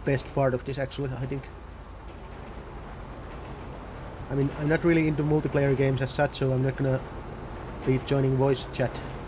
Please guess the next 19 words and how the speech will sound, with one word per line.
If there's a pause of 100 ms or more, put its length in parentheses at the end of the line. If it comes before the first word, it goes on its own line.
(1080)
At
least
I
hope
it's
turned
off. (1700)
It's
a,
it's
a
good, (180)
good, (140)
good
question. (1300)
Let's
see. (300)
Oh,
fuck.